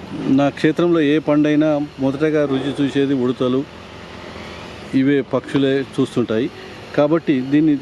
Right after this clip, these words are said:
కొరికి చూస్తే అద్భుతమైన రుచి ఉన్నది. Really, I am so proud of my farm. So, ఇంత, ఇలాంటి సెన్సిటివ్ కాశ్మీర్ లాంటి చల్లటి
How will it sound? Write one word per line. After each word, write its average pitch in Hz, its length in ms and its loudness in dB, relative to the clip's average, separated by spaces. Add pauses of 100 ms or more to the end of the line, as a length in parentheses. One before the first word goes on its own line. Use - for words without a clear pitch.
(120)
కొరికి 156 340 0
చూస్తే 165 300 2 (220)
అద్భుతమైన 156 540 0 (100)
రుచి 120 240 -2
ఉన్నది. 127 260 0 (640)
Really, 170 340 4 (260)
I 135 80 0
am 139 120 0
so 156 80 4 (160)
proud 139 300 0
of 131 60 -6 (160)
my 123 100 2 (120)
farm. 117 200 -2 (1040)
So, 160 80 4 (220)
ఇంత, 165 160 2 (460)
ఇలాంటి 180 320 4 (120)
సెన్సిటివ్ 175 500 2 (540)
కాశ్మీర్ 165 440 2 (280)
లాంటి 143 220 -2 (100)
చల్లటి 151 340 2